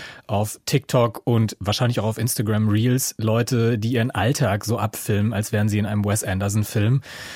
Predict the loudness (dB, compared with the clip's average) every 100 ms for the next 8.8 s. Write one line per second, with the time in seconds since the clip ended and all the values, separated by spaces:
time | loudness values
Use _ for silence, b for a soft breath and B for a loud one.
0 | B 0 2 4 2 2 2 4 4 2
1 | 2 2 0 0 2 2 4 2 0 -2
2 | 0 2 2 2 0 -2 -2 0 2 0
3 | -2 -4 0 0 0 0 2 2 2 0
4 | 0 2 2 2 2 0 -2 -2 0 -2
5 | 0 0 0 0 -2 0 0 0 -2 -2
6 | 0 0 0 0 0 0 -2 0 0 0
7 | -2 -2 -2 0 2 2 2 2 2 2
8 | 0 -4 -4 -2 0 0 0